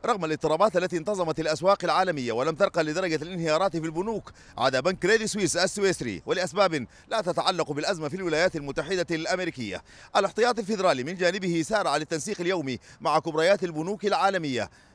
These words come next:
في كندا وبريطانيا وفرنسا وكوريا الجنوبية والهند واليابان. فالعالم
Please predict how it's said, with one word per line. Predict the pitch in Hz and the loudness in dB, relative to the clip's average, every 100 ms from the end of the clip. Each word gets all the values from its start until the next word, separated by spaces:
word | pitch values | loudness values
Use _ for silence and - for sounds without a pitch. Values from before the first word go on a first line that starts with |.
| - | -2
في | 214 | -2
كندا | - 208 165 143 | 2 2 4 2
وبريطانيا | 190 175 160 214 190 | 0 0 0 0 2
وفرنسا | 165 196 185 160 135 | 2 2 2 0 0
وكوريا | 131 123 202 165 | -2 0 -2 0
الجنوبية | 143 147 151 196 190 | 0 0 -4 -2 0
والهند | 160 151 214 214 | 0 0 -4 -6
واليابان. | 127 160 208 202 156 110 95 87 - - _ _ - | -2 -2 2 2 2 -2 -4 -12 -14 -20 _ _ -2
فالعالم | 175 151 185 151 131 | 2 6 6 4 -2